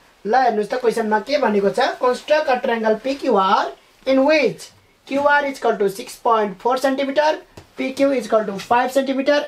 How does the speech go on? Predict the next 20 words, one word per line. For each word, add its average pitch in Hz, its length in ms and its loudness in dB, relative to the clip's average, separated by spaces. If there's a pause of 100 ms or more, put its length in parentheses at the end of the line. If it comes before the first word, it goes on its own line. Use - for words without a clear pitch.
(120)
and 247 460 0
angle 220 380 0
P 233 160 -4
Q 226 220 2
R 220 120 2
is 190 100 -10
equal 202 220 -2
to 294 240 2
seventy-five 226 680 0
degree। 196 380 0 (1120)
Also 277 400 0
construct 294 500 0
a 269 100 4
rectangle, 277 840 0 (320)
S 226 260 2
T 262 120 -6
R 262 380 0
U, 226 220 4 (100)
equal 294 400 0
in 277 160 -4